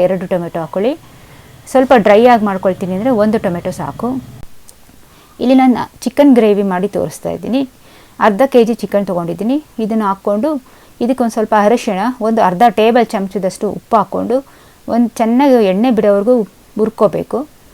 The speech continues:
ಚೆನ್ನಾಗಿ ಹುರ್ಕೊಂಡಾದ್ಮೇಲೆ ಇದಕ್ಕೆ ಒಂದು ಅರ್ಧ ಟೀ ಚಮಚದಷ್ಟು ಅಚ್ಚ ಖಾರದ ಪುಡಿ, ನಿಮ್ಗೆ ಖಾರ ಜಾಸ್ತಿ ತಿಂತೀವಿ ನಾವು ಬೇಕು ಅಂತಂದರೆ ಒಂದು ಮುಕ್ಕಾಲು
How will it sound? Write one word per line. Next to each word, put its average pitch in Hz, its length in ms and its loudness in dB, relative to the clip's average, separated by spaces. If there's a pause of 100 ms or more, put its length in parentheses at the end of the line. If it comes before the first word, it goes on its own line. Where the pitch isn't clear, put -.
(840)
ಚೆನ್ನಾಗಿ 233 320 0
ಹುರ್ಕೊಂಡಾದ್ಮೇಲೆ 196 880 0 (180)
ಇದಕ್ಕೆ 214 280 0 (1200)
ಒಂದು 233 240 0
ಅರ್ಧ 202 160 0 (140)
ಟೀ 240 80 2 (140)
ಚಮಚದಷ್ಟು 202 520 -4 (100)
ಅಚ್ಚ - 260 -8
ಖಾರದ 202 340 2
ಪುಡಿ, 196 180 -2 (380)
ನಿಮ್ಗೆ 214 240 -2
ಖಾರ 208 180 0 (140)
ಜಾಸ್ತಿ 196 280 -2 (120)
ತಿಂತೀವಿ 214 340 -4
ನಾವು 190 140 -4 (100)
ಬೇಕು 180 320 -4
ಅಂತಂದರೆ 180 380 -6
ಒಂದು 180 160 -4
ಮುಕ್ಕಾಲು 185 280 -6